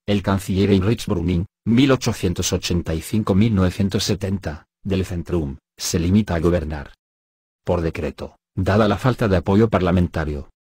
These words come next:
Destituido en mayo de mil novecientos treinta y dos, es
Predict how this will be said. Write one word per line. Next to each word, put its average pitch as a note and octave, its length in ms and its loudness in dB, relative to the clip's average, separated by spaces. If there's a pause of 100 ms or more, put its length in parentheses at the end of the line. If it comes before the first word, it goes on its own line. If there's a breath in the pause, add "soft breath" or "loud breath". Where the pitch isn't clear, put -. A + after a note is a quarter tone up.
(320)
Destituido G2 720 0
en F2 80 2
mayo F2+ 220 2
de E2+ 120 0
mil G2 140 2
novecientos G#2+ 520 0
treinta F#2+ 320 0
y D#2+ 60 0
dos, - 480 -8 (160)
es - 440 -2